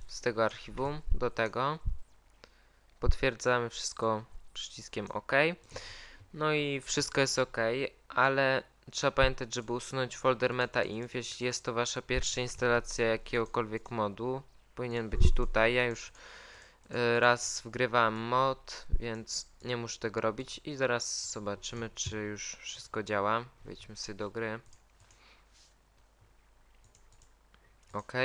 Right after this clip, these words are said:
single player, testowy świat. No i mamy nasz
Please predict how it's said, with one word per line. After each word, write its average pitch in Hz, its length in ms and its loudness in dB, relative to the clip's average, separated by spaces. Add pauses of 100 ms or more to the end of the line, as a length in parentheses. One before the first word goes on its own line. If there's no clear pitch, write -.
(180)
single - 680 -14
player, 117 480 -4 (920)
testowy 101 460 -8
świat. - 480 -4 (800)
No 110 260 -6
i 120 120 -8
mamy 117 440 -2 (1400)
nasz - 300 -8